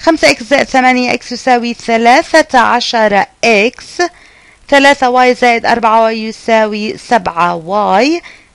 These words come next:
ثلاثة عشر إكس زائد سبعة واي. إذا هذا هو ارتفاعه، ولكن يمكنك أن تجد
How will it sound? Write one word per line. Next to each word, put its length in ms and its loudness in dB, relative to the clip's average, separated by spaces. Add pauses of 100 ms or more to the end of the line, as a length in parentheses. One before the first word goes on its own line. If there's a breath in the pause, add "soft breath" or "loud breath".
ثلاثة 560 0
عشر 300 -8
إكس 280 -12
زائد 260 -4
سبعة 300 -4
واي. 580 0
إذا 200 0
هذا 280 2
هو 200 -4
ارتفاعه، 640 0
ولكن 540 -4
يمكنك 380 -8
أن 160 -2
تجد 320 -6